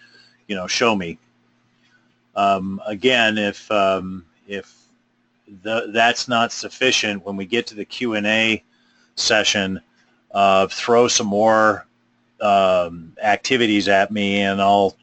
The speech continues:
I'll give you my take on, is it verification, is it validation, or is it maybe a little bit of both?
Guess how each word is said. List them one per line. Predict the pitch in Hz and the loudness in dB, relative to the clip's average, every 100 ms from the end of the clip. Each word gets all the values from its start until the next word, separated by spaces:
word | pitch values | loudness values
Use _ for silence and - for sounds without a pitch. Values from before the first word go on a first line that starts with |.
| - | -2
I'll | 104 98 - | 0 0 -2
give | 107 98 | -8 -6
you | 98 92 | -6 -4
my | 98 98 98 | 0 2 0
take | - 101 95 98 | -2 -4 -4 -4
on, | 92 92 90 87 | -6 -6 -10 -14
is | 104 98 | -12 -12
it | 90 | -8
verification, | 101 101 95 - 101 92 95 | -2 -2 -4 -8 -8 -8 -10
is | 95 92 | -12 -14
it | 92 | -6
validation, | 98 95 92 95 92 101 92 | -4 -4 -4 -6 -6 -10 -12
or | 92 | -14
is | 92 | -14
it | |
maybe | 101 98 92 | -12 -12 -10
a | |
little | 90 92 | -8 -6
bit | 92 90 | -6 -8
of | - | -2
both? | 98 - - | -2 -2 -6